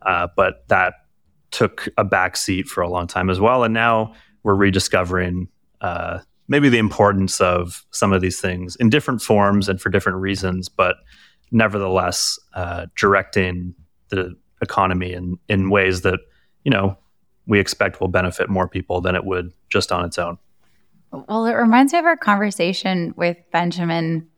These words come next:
Speaker 2: Bergen, right? Because he's a guy that's really focused on semiconductors and kind of getting Canada in, uh, on the supply chain there. And he kind of, you know,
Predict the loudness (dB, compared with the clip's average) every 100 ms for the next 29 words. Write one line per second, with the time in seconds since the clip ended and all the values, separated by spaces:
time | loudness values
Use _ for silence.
0 | _ 0 2 2 -2 -2 -4 -6 _ -2
1 | -2 -4 -12 -6 -6 -6 -10 _ _ _
2 | -6 -2 0 0 0 -2 -4 -6 -2 -2
3 | -2 -2 -2 -2 2 2 2 0 0 0
4 | 0 0 -2 0 0 0 -2 -2 -4 -4
5 | 0 0 2 -2 -4 -2 0 2 2 0
6 | -2 -14 _ _ _ 2 4 4 2 0
7 | -2 -2 0 0 0 0 -2 -4 -6 -4
8 | -2 0 -2 -2 0 0 0 -4 -10 _
9 | _ _ 0 2 4 4 2 0 -4 -2
10 | -2 -4 -8 -16 -4 -2 2 2 2 0
11 | -8 -4 -2 -2